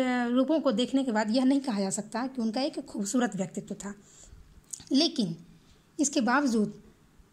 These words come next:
वो, अ, जितना उनका बाहरी सूरत, अ, अच्छा नहीं था कहते हैं,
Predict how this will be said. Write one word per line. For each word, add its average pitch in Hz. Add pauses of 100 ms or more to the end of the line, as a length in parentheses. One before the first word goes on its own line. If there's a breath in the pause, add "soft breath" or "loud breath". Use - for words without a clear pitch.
वो, 240
अ, 254 (360)
जितना 302
उनका 254
बाहरी 233
सूरत, 330
अ, 247 (640)
अच्छा 233
नहीं 220
था 196
कहते 190
हैं, 214